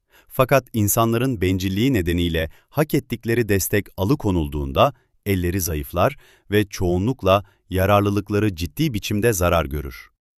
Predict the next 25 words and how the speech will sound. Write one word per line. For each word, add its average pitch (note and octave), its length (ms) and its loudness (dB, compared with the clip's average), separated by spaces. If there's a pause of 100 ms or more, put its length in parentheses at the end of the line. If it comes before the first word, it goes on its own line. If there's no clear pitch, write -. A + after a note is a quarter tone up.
(380)
Onun C#3 300 2
izleyicileri A2 640 0
olma A2+ 280 2
iddiasında G2 640 0
bulunmalarına F#2+ 640 0
rağmen, E2 380 -2 (320)
kendini A#2 360 2
adamış G2+ 420 0
işçilerin G2 640 -2
etkin G2+ 320 -2
hizmette F#2+ 500 -2
yer F#2+ 160 2
alırlarken, F#2 640 0 (260)
hayatın A2+ 580 2
gerekliliklerini G#2 800 0
karşılayamamalarına F#2 1200 0
izin G#2+ 340 0
verenlere E2+ 480 0
karşı F2+ 440 -2 (340)
Allah'ın G2+ 500 2
hoşnutsuzluğu F2+ 920 -4
alevlenir. C2+ 640 -10 (540)
Bu D3 200 0
bencil A2+ 320 4
kişiler, D#2+ 500 -4